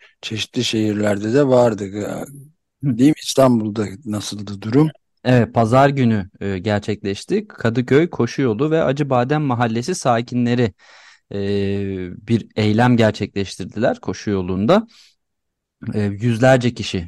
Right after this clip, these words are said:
Speaker 2: İ-, İstanbul'da bildiğimiz ilk, e, mahalle dayanışmaları vardı bir, bir dönemler. Özellikle koşu yolunda biraz daha, e, devam ed-, ediyor, e, dayanışma,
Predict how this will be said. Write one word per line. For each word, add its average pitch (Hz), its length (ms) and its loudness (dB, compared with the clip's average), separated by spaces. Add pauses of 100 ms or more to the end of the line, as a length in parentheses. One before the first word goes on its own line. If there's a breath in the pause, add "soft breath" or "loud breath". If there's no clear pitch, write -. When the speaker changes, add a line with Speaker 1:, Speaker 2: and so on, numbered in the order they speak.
(120)
Speaker 2:
İ-, 120 180 -4
İstanbul'da 123 560 0
bildiğimiz 123 480 -2
ilk, 135 320 -4 (400)
e, 104 120 -8
mahalle 120 680 4
dayanışmaları 123 640 2
vardı 101 380 -2
bir, 104 260 -16
bir 101 100 -8
dönemler. 101 420 -2
Özellikle 104 420 -4
koşu - 280 -6
yolunda 117 280 -2
biraz 104 300 0
daha, 127 260 -2 (380 soft breath)
e, 107 280 -2
devam 110 460 0
ed-, 107 240 -6
ediyor, 113 680 -2
e, 92 580 -8
dayanışma, 101 640 -4